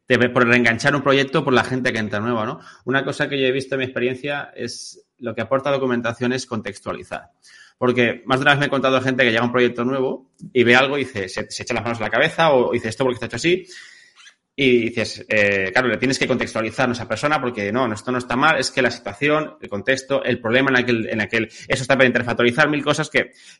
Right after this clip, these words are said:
por contexto él, esa persona no conoce, pero si no, no está documentado, al final no puede, no, no, no puede saber si no se la explican, ¿no? Entonces, creo que lo que tú decías, una buena documentación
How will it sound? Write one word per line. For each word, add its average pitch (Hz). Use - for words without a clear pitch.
por 131
contexto 135
él, 135
esa 131
persona 135
no 123
conoce, 156
pero 123
si 117
no, 131
no 143
está 139
documentado, 139
al 143
final 120
no 117
puede, 107
no, 95
no, 69
no 98
puede 117
saber 113
si 127
no 117
se 110
la 92
explican, 92
¿no? 120
Entonces, 120
creo 120
que 123
lo -
que 101
tú 113
decías, 110
una 107
buena 117
documentación 113